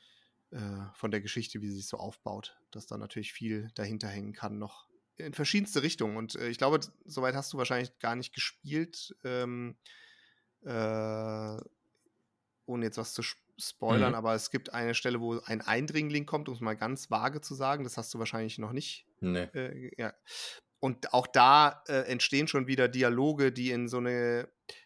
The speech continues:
Speaker 1: in eine Richtung deuten, wo man auch wieder sehr viel spekulieren kann, was da eigentlich gerade irgendwie passiert oder was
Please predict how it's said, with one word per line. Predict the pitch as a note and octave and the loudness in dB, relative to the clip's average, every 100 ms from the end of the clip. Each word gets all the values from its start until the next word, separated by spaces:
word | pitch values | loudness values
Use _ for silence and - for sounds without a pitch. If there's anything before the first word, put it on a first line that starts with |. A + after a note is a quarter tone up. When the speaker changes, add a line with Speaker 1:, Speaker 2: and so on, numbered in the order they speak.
| - | -6
Speaker 1:
in | B2 | 0
eine | B2 | 2
Richtung | A#2+ C3+ C#3+ C3 | 2 0 0 2
deuten, | B2+ A#2 D3 C#3+ B2 | 4 6 6 2 0
wo | |
man | B2 A#2+ | 2 2
auch | A2+ A2 | 2 -2
wieder | B2+ A#2 | 2 2
sehr | A2 A#2 C3 C#3 | 2 2 4 4
viel | C3+ B2+ | 2 -4
spekulieren | - A#2 A#2 A#2 B2+ A#2 | -4 -6 -2 0 0 -2
kann, | - G#2+ A2 A2+ | -2 -2 0 -4
was | A2 G#2+ - | -4 -8 -6
da | A2 | -6
eigentlich | G#2+ A2 - | -6 -8 -4
gerade | A2+ A2 | -2 0
irgendwie | A2+ A#2+ A2 | -2 -4 -6
passiert | A2+ G#2+ - D#3 D3 | -6 -8 -6 -4 -4
oder | A#2+ A2 | -2 -2
was | A2 | -4